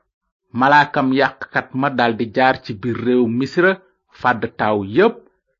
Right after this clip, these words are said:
dale ko ci taawu Firawna buur bi ba ci taawu ki ñu tëj kaso. Ca guddi googa, jooy ya ak yuuxu gu rëy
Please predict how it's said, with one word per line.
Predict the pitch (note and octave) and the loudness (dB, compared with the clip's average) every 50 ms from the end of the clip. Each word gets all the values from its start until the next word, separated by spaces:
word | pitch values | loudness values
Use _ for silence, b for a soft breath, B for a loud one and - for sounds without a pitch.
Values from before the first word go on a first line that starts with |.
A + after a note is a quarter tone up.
| _ - | _ -4
dale | A2 C#3 D3 D3+ D3+ D3+ | 0 0 2 2 2 0
ko | - D#3 C#3 | -2 -4 -2
ci | - G3 F#3 - | -2 -2 -4 0
taawu | - F#3 E3+ E3+ E3 D#3 | 2 4 4 4 4 2
Firawna | D#3+ - E3 D3+ C#3 C3+ C3+ B2+ A#2+ A2+ | 0 -2 0 2 2 2 2 2 0 -2
buur | G#2 G#2+ A#2 B2 C#3+ D3+ | -4 -4 -2 0 0 0
bi | D3+ D#3+ A#3+ B3+ B3 - _ _ _ _ _ - | 0 0 -2 -2 -4 -6 _ _ _ _ _ -8
ba | A2 A#2 C#3 C#3 | -4 -4 -2 -2
ci | - D3 D3 - | -4 -8 -8 -4
taawu | - D3 C#3 C3+ C#3 C#3 C#3 C#3 C#3 | 0 2 2 4 4 2 0 -2 -4
ki | - C3+ B2 | -6 -4 -2
ñu | B2+ B2+ B2 B2 | -2 -2 -2 -2
tëj | - C3+ B2 - _ - | -4 -6 -6 -6 _ -12
kaso. | A2 G2+ - - - - _ _ _ _ _ _ _ _ _ _ _ _ _ _ _ _ _ _ _ _ _ _ _ _ _ _ _ _ _ _ - | -12 -12 -12 -14 -20 -20 _ _ _ _ _ _ _ _ _ _ _ _ _ _ _ _ _ _ _ _ _ _ _ _ _ _ _ _ _ _ -8
Ca | B2 | -8
guddi | A2 F#2+ A#2+ A2+ A2+ A#2+ | -6 -6 -6 -4 -4 -2
googa, | A#2+ C#3+ D#3+ F#3 G#3 B3+ C#4+ - _ _ _ _ _ _ _ _ _ _ _ - | 0 2 2 2 2 0 -2 -4 _ _ _ _ _ _ _ _ _ _ _ -16
jooy | A#2 G#2 F#2 - D#3+ F3 F3+ F3 F3 F3 F3+ | -16 -8 -2 2 4 4 6 4 4 4 2
ya | F#3+ F#3+ - - _ - | 2 2 0 -2 _ 0
ak | E3 D#3+ D#3+ - - | 0 0 0 -2 -12
yuuxu | B2 A#2 D3 E3+ F3 E3+ E3 E3 - C#3 A#2+ A#2 | -10 -6 0 2 4 4 2 2 -4 -12 -12 -10
gu | - D3+ D#3+ - - - - | -6 -6 -4 -4 -6 -4 0
rëy | F3+ B3+ C4+ B3 | 2 4 4 4